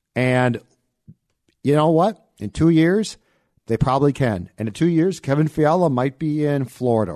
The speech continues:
or something. But I also don't get this whole thing of they're, it's like they're trying to hold him accountable because he's Fenton's guy and it's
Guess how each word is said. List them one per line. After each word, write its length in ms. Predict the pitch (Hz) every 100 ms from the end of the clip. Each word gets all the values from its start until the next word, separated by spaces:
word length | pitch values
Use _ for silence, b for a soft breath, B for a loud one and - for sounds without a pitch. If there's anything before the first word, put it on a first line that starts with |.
| -
or 140 | 95
something. 420 | - 87 - 87 _ b b b b b b 104 -
But 280 | 135 - _
I 120 | 127 135
also 300 | 185 180 139
don't 240 | 139 127
get 220 | 131 139
this 140 | 131 -
whole 180 | 131
thing 240 | 123 139 131
of 240 | 110 107
they're, 340 | 127 131 131 - b b b _ _ -
it's 220 | 139 -
like 160 | 170 185
they're 100 | 160
trying 340 | 160 170 180
to 80 | 151
hold 340 | - 160 143
him 240 | 120 135 160
accountable 800 | - - 135 156 160 175 196 -
because 260 | 127 139 123
he's 120 | 117
Fenton's 440 | - 151 160 156
guy 260 | 151 139 156
and 120 | 131
it's 140 | 117